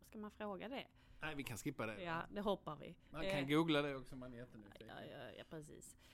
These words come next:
Speaker 1: Eh, bor i Viken, norr om Helsingborg. Senaste resa, Palma. Eh, favorithotell har jag många. Eh, så, men jag är en sån riktig hotellnörd. Jag gillar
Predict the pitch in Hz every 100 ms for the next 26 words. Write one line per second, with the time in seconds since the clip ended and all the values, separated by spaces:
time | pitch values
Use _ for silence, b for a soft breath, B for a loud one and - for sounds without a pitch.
0 | B 190 190 185 190 190 185 214 320 277
1 | 240 - 240 220 143 147 - 180 208 262
2 | - 196 202 185 180 175 180 175 - 185
3 | 226 381 571 - - - - - - -
4 | 277 269 262 226 - 233 233 247 254 -
5 | 196 190 - - - 185 165 160 175 277
6 | 523 - - - - - - - B B
7 | B B B - - - 240 240 240 254
8 | 240 254 233 220 214 208 208 220 233 -
9 | - - - 214 196 190 190 190 165 240
10 | 370 - - 185 190 185 180 175 190 -
11 | - - 190 190 196 208 226 226 226 202
12 | 190 - 175 180 180 180 185 147 160 190
13 | 269 202 196 190 165 156